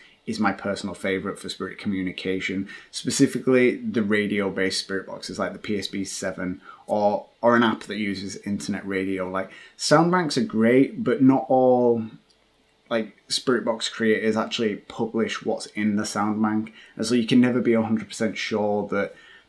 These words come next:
you know what I mean, there's no funny coding involved. Like, with a radio, you're getting truly random transmissions. Um,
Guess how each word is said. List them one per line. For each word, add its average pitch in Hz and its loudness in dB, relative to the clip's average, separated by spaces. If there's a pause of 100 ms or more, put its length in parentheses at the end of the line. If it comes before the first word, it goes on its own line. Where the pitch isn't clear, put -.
you 120 2
know 113 4
what 104 2
I - 0
mean, 110 4
there's 107 0
no 110 4
funny 104 -2
coding 104 2
involved. 98 0
Like, 98 -2
with 107 -2
a 113 2
radio, 123 6
you're 117 4
getting 110 0
truly 113 2
random 104 0
transmissions. 98 -6 (460)
Um, 104 -2